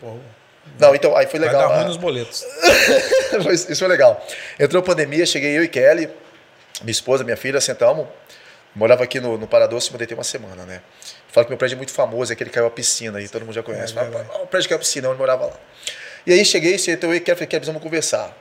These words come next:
Speaker 2: Né? A gente foi muito de baixo, Edu, a gente foi muito simples. Eu e Kelly somos nascidos e criados na Vila Capixaba, em Cariacica, um bairro muito simples, bom de morar. Fui criado na rua, vivi o dia na rua. Minha mãe brincava assim, "Meu filho,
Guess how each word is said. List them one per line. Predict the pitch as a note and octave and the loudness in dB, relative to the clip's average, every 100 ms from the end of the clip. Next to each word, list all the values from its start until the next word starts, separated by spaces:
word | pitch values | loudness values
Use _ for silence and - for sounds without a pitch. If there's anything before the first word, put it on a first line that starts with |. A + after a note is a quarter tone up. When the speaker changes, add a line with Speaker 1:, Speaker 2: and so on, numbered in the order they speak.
| _ A2+ | _ -4
Speaker 2:
Né? | C3 | -2
A | |
gente | D3+ F3 | -2 -4
foi | D#3+ | -8
muito | E3 E3 | -8 -12
de | D3 | -6
baixo, | B2 A#2+ C3 C3 - | 2 4 4 0 -4
Edu, | A#2+ A#2 | -10 -8
a | A2+ | -10
gente | A#2 - | -10 -12
foi | B2+ | -14
muito | A#2 - | -10 -10
simples. | - A#2+ B2 - B2 - - - - - _ | -10 -12 -14 -14 -12 -12 -14 -20 -20 -20 _
Eu | A2+ | -2
e | B2 | -2
Kelly | B2 B2+ B2+ B2+ A#2+ | 0 -2 -2 -4 -4
somos | C3 B2 - - - | -6 -6 -10 -12 -2
nascidos | B2 - C3+ | 0 0 -4
e | B2+ | -2
criados | A#2+ A#2 | -2 -2
na | |
Vila | A#2 A#2 | -4 -8
Capixaba, | A2+ - - G#2+ A2+ A2+ A2+ | -8 -8 -2 2 2 0 -2
em | |
Cariacica, | G#2+ G#2+ A2 - A#2 | -6 -8 -6 -8 -6
um | A2+ | -2
bairro | A2+ | -2
muito | A#2 A2 | -4 -10
simples, | - A2 | -12 -12
bom | G#2+ A2+ | -8 -8
de | A2 | -8
morar. | G#2+ G#2+ G#2+ - - - _ - | -4 -4 -4 -8 -20 -20 _ -10
Fui | D3 | -2
criado | C#3+ C3+ | 4 4
na | C3+ | 4
rua, | B2+ C3 C3+ B2+ - - - | -4 -4 -4 -4 -8 -20 -16
vivi | D#3 F#3 | -8 -2
o | |
dia | D#3+ D3 | 2 2
na | |
rua. | B2 C#3 C#3 - - - - - - | 2 -2 -6 -10 -20 -20 -20 -16 -4
Minha | C3 | 0
mãe | D3 | 2
brincava | D3+ D3+ | 2 0
assim, | D3 D3+ | 0 -2
"Meu | D#3 | -8
filho, | - G#3 E3 A2 | -8 -4 -2 -4